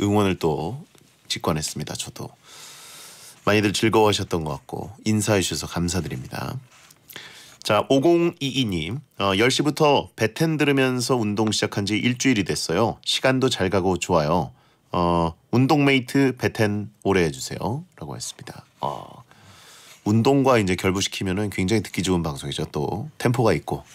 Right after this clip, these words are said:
예. 어, 팔오삼삼 님, 오늘부터 건강상 걷는 걸 자제하려고 했는데 걷기가 습관이라 이만 보 넘게 걸었네요. 커피만 디카페인으로 바꿨어요. 음, 걷는 걸 자제하려고 했다?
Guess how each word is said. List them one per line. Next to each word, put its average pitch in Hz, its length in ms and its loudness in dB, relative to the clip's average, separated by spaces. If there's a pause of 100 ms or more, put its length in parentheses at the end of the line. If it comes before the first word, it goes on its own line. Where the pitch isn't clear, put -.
예. 69 140 -4 (1080)
어, 80 340 2 (100)
팔오삼삼 143 480 4
님, 113 220 2
오늘부터 139 400 2
건강상 131 800 2
걷는 127 440 2
걸 131 160 4
자제하려고 117 640 2
했는데 98 520 0 (400)
걷기가 123 420 0
습관이라 117 600 2
이만 123 480 2
보 120 140 2
넘게 90 320 0
걸었네요. 76 520 -4 (320)
커피만 147 560 2
디카페인으로 107 920 0
바꿨어요. 71 560 -4 (400)
음, - 160 -12 (920)
걷는 120 400 2
걸 135 240 2
자제하려고 104 840 0
했다? 92 300 -4